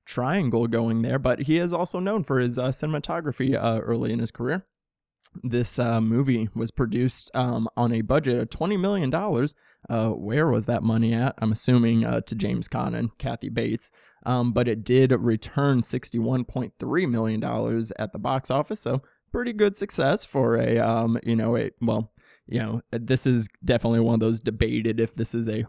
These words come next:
horror film, quote unquote, but it definitely is. So, um, had a very good, um, uh, uh, return for that. Uh, Rotten Tomatoes has this ninety percent on seventy-three reviews, and The Voice of the People over on Letterboxd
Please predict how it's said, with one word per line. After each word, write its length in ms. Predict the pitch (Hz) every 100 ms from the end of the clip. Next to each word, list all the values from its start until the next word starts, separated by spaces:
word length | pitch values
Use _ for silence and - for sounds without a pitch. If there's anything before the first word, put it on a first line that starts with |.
| -
horror 360 | 131 120 117
film, 420 | 117 120 117 117 117
quote 240 | 135 117
unquote, 340 | 117 - 120
but 60 | 120
it 80 | 135
definitely 640 | 170 147 143 151 156 135
is. 300 | 113 117 - -
So, 400 | - 117 117 131
um, 300 | - 113 113 - _ - 190 -
had 220 | 123 113
a 160 | 113 110
very 280 | 117 113
good, 260 | 117 113 110
um, 360 | 113 113 117 117 _ _ _ _ - - _ 113
uh, 40 |
uh, 640 | 113 113 104 110 113 110 107
return 580 | 117 - - 120 110 110
for 160 | 110
that. 320 | 120 123 - - _ _ _ -
Uh, 200 | 127 127
Rotten 260 | 113 143 170
Tomatoes 580 | 135 127 131 110 107 -
has 220 | 117 110
this 220 | 110 107
ninety 340 | 117 127 127
percent 500 | 117 117 - 139 131 -
on 240 | 113 113
seventy-three 720 | 107 123 123 113 - 123 139 135
reviews, 560 | 113 156 214 214 202
and 300 | - 214 220
The 40 | 139
Voice 340 | 139 151 -
of 80 | 113
the 60 |
People 500 | - 151 143 143 135
over 220 | 104 117 117
on 140 | 110
Letterboxd 600 | 117 127 120 123 123